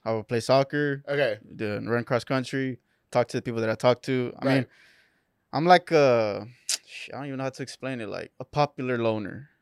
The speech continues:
Speaker 1: if that makes
Speaker 2: Oh, yeah,
Speaker 1: sense.
Speaker 2: explain that. I'm, I'm pretty much a dumbass here. So. <laughs>
Speaker 1: Like, I don't know, like, I was just always posting, like, funny shit on Instagram.
Speaker 2: Okay, got you.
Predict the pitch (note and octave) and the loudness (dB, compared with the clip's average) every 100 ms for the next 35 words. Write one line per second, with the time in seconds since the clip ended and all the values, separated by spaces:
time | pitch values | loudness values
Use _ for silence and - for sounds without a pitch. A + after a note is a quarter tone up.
0 | _ _ _ _ _ _ A#2 A2 G2 G2 | _ _ _ _ _ _ -6 -4 -6 -4
1 | C#3+ A#2 G2+ - C#3 C3 C3 G#2+ G2 A#2+ | -4 -4 -8 -8 -8 -4 -4 -4 -6 -8
2 | G#2+ A#2+ - C3+ A#2 G#2+ F#2 G#2 A2+ E2+ | -10 -14 -14 -12 -12 -12 -8 -8 -8 -12
3 | - F#2 F2+ G2+ F#2 C#3+ D4 - C4+ - | -12 -14 -14 -14 -10 2 6 6 6 6
4 | C3 C3 A#2 C3 - - _ _ _ _ | 6 6 4 0 -12 -20 _ _ _ _
5 | _ _ _ _ _ _ _ _ - E3+ | _ _ _ _ _ _ _ _ 0 6
6 | A3+ B3 A3+ B2+ G#2+ G2+ A#2+ C3 B2+ A#2+ | 8 8 8 6 4 4 4 2 0 -6
7 | - - - - _ _ - B2 B2+ A#2+ | -10 -14 -18 -20 _ _ -2 0 0 -2
8 | - B2+ A#2+ - A2+ G#2+ - B2+ B2+ - | -2 -4 -2 -6 -10 -10 -6 -4 -2 -2
9 | C3 B2 B2 C#3+ C3+ C3+ B2 G#2+ G#2+ G#2+ | -2 -2 -4 -4 -2 -2 -2 -4 -6 -8
10 | E2+ | -14